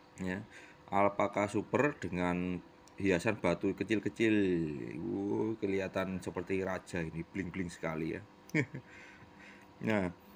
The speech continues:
lusternya cakep sekali ya. Yang ini rhodolit garnet. Ya, rhodolit garnet punya warna yang agak keunguan ya kawan ya. Kalau yang merah benar-benar merah ya ha-, Pirup Almandin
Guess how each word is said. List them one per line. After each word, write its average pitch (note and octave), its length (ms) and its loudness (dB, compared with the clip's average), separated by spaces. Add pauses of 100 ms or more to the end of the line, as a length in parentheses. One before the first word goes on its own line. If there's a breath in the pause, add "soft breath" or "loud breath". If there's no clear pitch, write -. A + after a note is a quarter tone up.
(160)
lusternya C3+ 480 6
cakep C3+ 240 4
sekali A#2 400 8
ya. F#2 240 4
Yang G2+ 320 6
ini D3 160 4
rhodolit A#2 480 4
garnet. G2+ 480 2 (320)
Ya, G#2+ 160 -2
rhodolit F#2+ 400 0
garnet F#2+ 400 -2 (160)
punya G#2 320 0
warna G2+ 320 2
yang G2 240 0
agak F2+ 560 0
keunguan G2+ 800 2
ya D#2+ 80 -2
kawan D2+ 240 -10
ya. D2 240 -12 (560 loud breath)
Kalau G#2+ 240 4
yang G2+ 240 6
merah A2+ 320 4
benar-benar G#2 480 0
merah G#2+ 320 6
ya F#2+ 320 4
ha-, F2+ 160 0
Pirup G2 480 2 (320)
Almandin F#2+ 880 2